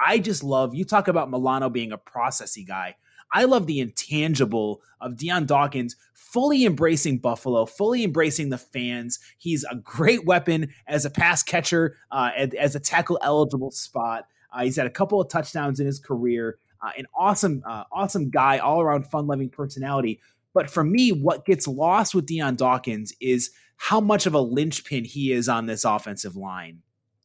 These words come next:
And when it comes, I, I, I wanna make a point real quick before I, I let you respond, Jamie, because I feel like I wanna get this out there first and foremost. The reason I think Deion Dawkins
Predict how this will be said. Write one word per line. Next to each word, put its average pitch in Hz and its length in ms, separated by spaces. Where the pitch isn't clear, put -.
And 143 400
when 170 220
it 170 120
comes, 208 300
I, 156 400
I, 160 120
I - 40
wanna 208 160
make 202 120
a 185 40
point 156 240
real 160 120
quick - 220
before 135 240
I, 123 60
I 113 160
let 123 180
you 127 60
respond, 107 380
Jamie, 98 280
because 113 280
I 123 80
feel 143 220
like 123 180
I 131 60
wanna 151 260
get 139 160
this 135 180
out 123 160
there 113 120
first 113 300
and 101 80
foremost. 92 520
The 147 100
reason 190 580
I 180 520
think 131 320
Deion 127 340
Dawkins 113 560